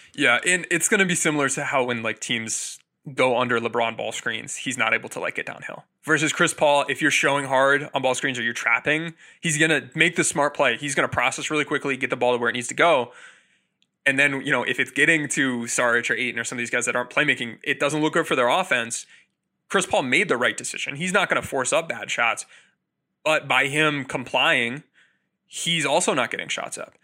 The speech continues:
So that is where, versus this team, you can take them out of what they wanna do, and they have to be creative from an X's and O standpoint to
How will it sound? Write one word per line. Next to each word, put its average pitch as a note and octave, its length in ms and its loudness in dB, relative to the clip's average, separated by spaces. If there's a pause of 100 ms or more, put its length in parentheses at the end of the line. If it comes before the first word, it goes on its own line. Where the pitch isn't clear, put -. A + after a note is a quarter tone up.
(180)
So C3 380 4
that C3+ 320 4
is D3 180 0
where, B2 640 0 (480)
versus C#3+ 400 -2
this D#3 220 -2
team, E3+ 500 -6
you C#3+ 300 -8
can C#3 560 -2
take C3+ 340 -4
them B2 180 0
out A#2+ 200 0
of A#2 100 -6
what A#2+ 140 -6
they A#2 80 -4
wanna A#2 220 -6
do, B2+ 180 -4
and A#2 100 -6
they A#2+ 60 -4
have A#2+ 180 -2
to - 80 -20
be A#2 80 -8
creative D3 500 0
from B2+ 140 -6
an B2 60 -4
X's B2 280 -8
and B2+ 80 -6
O C3+ 60 -6
standpoint A#2+ 540 -8
to A#2 300 -12